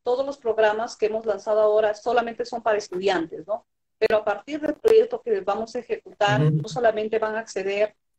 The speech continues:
Speaker 1: eh, los estudiantes, sino también esto, emprendedores, empresarios, em, que, que, que deseen esto, implementar alguna idea de negocio de, de cualquier,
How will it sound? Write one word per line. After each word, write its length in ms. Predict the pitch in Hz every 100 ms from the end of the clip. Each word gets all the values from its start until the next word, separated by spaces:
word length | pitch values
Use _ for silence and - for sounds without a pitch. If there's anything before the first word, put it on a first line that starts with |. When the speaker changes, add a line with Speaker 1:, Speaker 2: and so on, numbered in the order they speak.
| -
Speaker 1:
eh, 240 | 185 196
los 220 | 196 196 214
estudiantes, 640 | 202 208 226 220 214 190
sino 280 | 208 214 214
también 540 | 202 196 208 214 220
esto, 280 | 214 - 202
emprendedores, 1000 | 196 - 190 190 185 220 214 214 208 -
empresarios, 800 | 202 180 - 208 208 214 214 _ _ _ _ -
em, 1160 | 190 190 190 185 190 190 196 190 190 190 190 - _
que, 260 | - 226 220 _
que, 240 | - 226 _ _ -
que 100 | 233
deseen 560 | 233 240 320 339 330
esto, 500 | 240 - 208 196 196 _ _ _
implementar 560 | 220 220 220 220 247 247
alguna 320 | 247 254 247
idea 260 | 240 240
de 120 | 240 233
negocio 540 | 226 233 254 302 359 262 -
de, 360 | 202 202 185 - 165
de 120 | 202
cualquier, 480 | 202 196 226 220 220